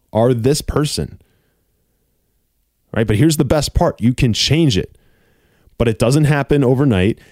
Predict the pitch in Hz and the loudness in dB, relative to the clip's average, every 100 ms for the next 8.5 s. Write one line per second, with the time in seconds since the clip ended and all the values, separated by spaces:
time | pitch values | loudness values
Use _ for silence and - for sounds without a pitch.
0 | _ - 113 104 120 143 147 147 143 127 | _ -2 -2 0 0 2 2 0 0 0
1 | 117 107 87 113 - 107 - 107 - 104 | 0 -2 0 -4 0 -2 0 -4 0 -2
2 | 117 - - _ 110 107 - - 156 165 | -2 -8 -20 _ -2 -2 0 0 2 2
3 | 143 127 120 143 104 110 92 110 120 - | 2 2 2 0 0 -2 0 0 0 -6
4 | _ 113 117 123 127 - 123 120 117 - | _ -4 -2 0 0 0 0 2 0 0
5 | 113 107 - 156 90 - - - _ _ | 0 0 -2 -2 -2 -6 -18 -20 _ _
6 | _ _ _ - - 131 160 165 - 170 | _ _ _ -6 0 2 2 0 0 0
7 | 123 - 131 151 165 151 98 95 104 107 | 0 0 -2 2 2 2 0 -4 -4 2
8 | 165 175 104 76 - | 4 4 2 -2 -8